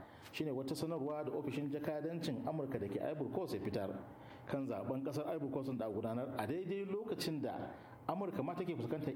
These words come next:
irin wannan rashin tabbas da kokarin da Trump din yake yi na kin amincewa da kayan da ya sha a zabe, kamar yanda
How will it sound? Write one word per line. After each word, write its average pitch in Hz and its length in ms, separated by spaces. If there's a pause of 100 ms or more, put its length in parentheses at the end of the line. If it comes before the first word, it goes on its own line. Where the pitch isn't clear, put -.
irin 185 340
wannan 220 380
rashin 156 280
tabbas 135 440 (360)
da 139 80
kokarin 139 360
da 170 60
Trump 208 340
din 180 160
yake 165 220
yi 131 260 (300)
na 165 60
kin 175 220
amincewa 147 500
da 131 80
kayan 151 380
da 113 60
ya 107 60
sha 147 140
a 127 40
zabe, 113 280
kamar 135 240
yanda 160 380